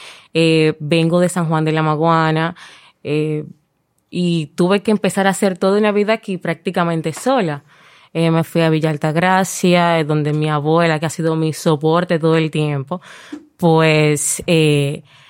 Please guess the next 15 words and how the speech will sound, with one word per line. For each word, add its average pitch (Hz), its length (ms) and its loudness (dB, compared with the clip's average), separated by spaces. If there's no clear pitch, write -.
siempre 170 720 0
ha 175 40 2
estado 175 320 0
ahí 175 140 0
conmigo. 175 580 0
Y 196 520 0
nada, 262 440 0
vine 185 1040 -2
a 180 120 -4
estudiar, 302 500 -4
conocí 165 280 0
a 151 40 -6
esa 156 140 -2
persona, 262 540 -4
eh, 151 720 -2